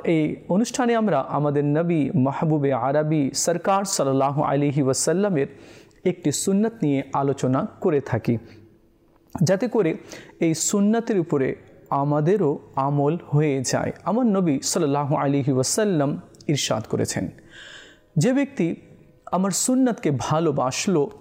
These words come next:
মূলত সে আমাকেই ভালোবাসলো, আর যে আমাকে ভালোবাসলো, সে আমার সাথেই জান্নাতে থাকবে।" তো নবী সাল্লাল্লাহু আলাইহি ওয়াসাল্লামের অনুসরণ করার জন্য আল্লাহ তাআলা স্বয়ং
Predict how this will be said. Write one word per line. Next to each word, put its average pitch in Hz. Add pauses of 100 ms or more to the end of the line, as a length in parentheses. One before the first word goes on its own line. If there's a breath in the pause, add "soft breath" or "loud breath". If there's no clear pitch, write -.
(140)
মূলত 226
সে 208 (140)
আমাকেই 147
ভালোবাসলো, 131 (280)
আর 131
যে 151 (100)
আমাকে 196 (140)
ভালোবাসলো, 156 (400 loud breath)
সে 143 (120)
আমার 139
সাথেই 190 (200)
জান্নাতে 160
থাকবে।" - (600)
তো - (260)
নবী 165
সাল্লাল্লাহু 220
আলাইহি 208
ওয়াসাল্লামের 208 (140)
অনুসরণ 233
করার 151
জন্য 202 (120)
আল্লাহ 143
তাআলা 127 (300 loud breath)
স্বয়ং 180